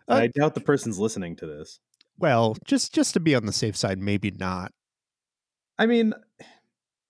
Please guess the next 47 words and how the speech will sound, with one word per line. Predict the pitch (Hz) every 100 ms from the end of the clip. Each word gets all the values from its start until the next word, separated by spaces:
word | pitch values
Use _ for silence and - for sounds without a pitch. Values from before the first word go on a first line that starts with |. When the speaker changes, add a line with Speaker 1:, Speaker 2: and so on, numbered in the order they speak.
| _ _ 175
Speaker 2:
J-, | -
you |
Speaker 1:
okay. | 262 208
Speaker 2:
could | - 170 - _ _
get, | 254 349 -
uh, | 165 175
is | 151 131
it | 110
like | 104
a |
voice | 98 120 131 -
acting | 143 139 160 147
thing? | - 170 185 _ _ _ _
Speaker 1:
Yeah, | - 427 403 269 240 190 156 139
Speaker 2:
Oh, | 277
Speaker 1:
it, | -
Speaker 2:
cool. | - - -
All | -
right. | 247 135
You | 262
Speaker 1:
it's | 269
Speaker 2:
can, | 302
like, | 185
Speaker 1:
cool. | 156
Speaker 2:
give | 190
Speaker 1:
It's | 214
Speaker 2:
us |
Speaker 1:
a |
Speaker 2:
a | -
Speaker 1:
voice | -
acting | 151
Speaker 2:
general | 127 113 98
Speaker 1:
thing. | 98
Speaker 2:
idea. | - 95 117
Yeah. | 160 147 127
Speaker 1:
It's, | 226 233
it's | 269 233
a | 220
comic | - 156 120 110
dub. | - 80 - _ -
It's | -
a |
comic | - 156 147 123
dub | 113
for | 110 123
YouTube. | 277 381 370 294
Speaker 2:
Ooh, | 196 143 107 110